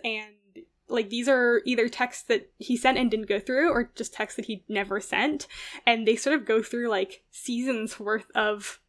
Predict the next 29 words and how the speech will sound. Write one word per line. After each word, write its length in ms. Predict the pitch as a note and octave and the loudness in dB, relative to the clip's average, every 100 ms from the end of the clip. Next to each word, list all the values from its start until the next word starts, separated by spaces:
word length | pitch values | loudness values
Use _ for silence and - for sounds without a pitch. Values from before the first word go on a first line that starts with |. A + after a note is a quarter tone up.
| - | -6
drafted 520 | G#3 F#3+ A#3+ - A3+ | 2 4 4 -2 -2
text 300 | - G#3+ - | 0 -2 0
messages, 680 | C4 C#4+ E4+ D#4 F4+ G4+ G4+ - - - C#4+ | 0 2 0 4 8 8 6 0 -8 -6 6
and 440 | C4+ B3+ A#3+ B3 C4+ _ _ _ _ _ _ _ | 8 8 6 2 -2 _ _ _ _ _ _ _
I 320 | A#3 B3+ F#4+ A4 C4 | 6 10 10 8 2
loved 560 | A3+ A3+ G#3+ A#3+ A#3+ - | -2 0 2 0 -4 0
this 240 | D#4 D#4 | 0 -2
scene 400 | - B3 B3 B3+ | -2 0 2 0
so 520 | A#3+ - B3+ A3 A3+ | -2 -4 0 4 4
much. 480 | A3+ G#3+ G#3 - - | 2 -2 -4 -4 0
Like, 200 | C#4 C4+ - | 2 0 2
I 100 | A#3 | 6
remember 380 | C#4 C4 C4 E4 | 6 4 4 4
reading 240 | B3 A#3+ A3+ | 4 0 0
it 80 | |
for 80 | - | -2
the 80 | A3+ | -4
first 320 | - A3+ - | -2 -4 -4
time 240 | - G#3 G#3 | 0 2 2
and 100 | A3 | -2
having 280 | - B3 | -2 0
this 140 | A#3+ - G3+ | 0 0 -4
real, 220 | - B3 C4+ | -2 0 0
like, 240 | B3+ - | -2 -2
"Oh 280 | A#3+ B3 A#3+ | 0 2 2
shit" 560 | G#3+ - - C4 B3+ A#3 | -2 -8 2 4 6 2
moment 460 | A3 A#3 A3+ G#3+ | 0 2 0 0
of, 160 | A3+ G#3+ | 0 2
like, 240 | G#3+ G#3 | 2 0